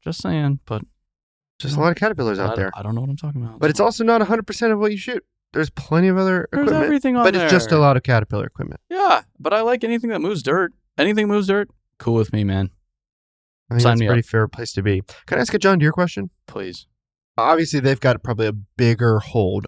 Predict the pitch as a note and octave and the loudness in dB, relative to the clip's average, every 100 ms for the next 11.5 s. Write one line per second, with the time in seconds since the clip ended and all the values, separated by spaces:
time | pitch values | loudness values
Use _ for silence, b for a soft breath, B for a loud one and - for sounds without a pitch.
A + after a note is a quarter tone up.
0 | - F#2 F2+ - - A2+ G#2 F#2 E2+ - | -8 -8 -8 -12 -4 0 0 -2 -8 -12
1 | _ _ _ _ _ _ _ _ _ _ | _ _ _ _ _ _ _ _ _ _
2 | _ - A2+ - A#2 G#2+ G2 A2 - D2+ | _ -10 -8 -4 -2 0 -2 -6 -8 -6
3 | C#2 - _ _ _ _ - A#2 G2+ F2+ | -6 -10 _ _ _ _ -2 0 0 -6
4 | _ _ _ _ A#2+ G2+ F2 F#2+ F2 D#2+ | _ _ _ _ -6 -6 -6 -6 -6 -8
5 | E2 F2 - A#2 G#2+ F#2 D#2 - - - | -10 -12 -10 -4 -2 0 -2 -6 -10 -14
6 | - _ _ - - - _ _ _ _ | -20 _ _ -14 -12 -16 _ _ _ _
7 | _ _ _ _ _ _ - C#3 B2+ B2 | _ _ _ _ _ _ 0 2 4 4
8 | B2+ A2+ A#2+ A#2+ G#2+ G2 G2 F#2 _ _ | 4 2 0 -2 -2 -2 -2 -4 _ _
9 | _ _ _ _ _ _ _ _ _ - | _ _ _ _ _ _ _ _ _ 0
10 | C3 A2+ - - C3 A#2 A2+ A2 B2 G#2+ | 0 0 -6 -2 2 4 4 0 -2 -4
11 | A2+ G#2 F#2+ G2+ | -4 -2 -2 -4